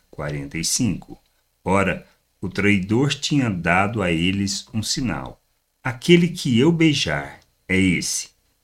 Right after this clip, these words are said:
Prendam e levem-no com segurança." E logo que chegou, aproximando-se de Jesus, Judas disse:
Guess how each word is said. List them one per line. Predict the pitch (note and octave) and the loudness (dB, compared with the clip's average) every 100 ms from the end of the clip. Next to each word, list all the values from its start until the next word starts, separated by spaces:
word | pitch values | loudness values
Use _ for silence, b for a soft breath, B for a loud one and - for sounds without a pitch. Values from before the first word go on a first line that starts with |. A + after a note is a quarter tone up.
| _ | _
Prendam | G2+ A#2 B2+ C#3 C3 D3 - _ _ | 0 2 4 2 -2 -6 -14 _ _
e | - | -2
levem-no | B2 A2+ G#2 F#2 D#2 D2 C#2 A#1 - _ _ _ - | 2 4 4 4 2 -4 -10 -14 -20 _ _ _ -8
com | - D3 D3+ | 0 2 2
segurança." | D3 - B2 B2+ G2 C#2 - - - - _ _ _ - | 0 -2 -2 -2 -4 -6 -10 -10 -12 -16 _ _ _ -2
E | A2+ | 2
logo | G#2+ A2+ A#2 G#2+ | 4 4 4 0
que | A2 | 0
chegou, | - C3+ B2+ C#3+ D3 | 2 0 0 2 2
aproximando-se | G#2+ G2 F2+ - E2+ E2+ D#2+ - G2 | 0 -2 -2 0 2 0 -2 -6 -4
de | G2 | -4
Jesus, | G2 A#2+ A#2 B2+ C#3 C#3+ | -2 -2 -2 -2 -2 -2
Judas | A#2+ G#2 F#2+ F#2 F#2 | 0 0 2 -2 -2
disse: | E2 C#2+ - | -6 -6 -6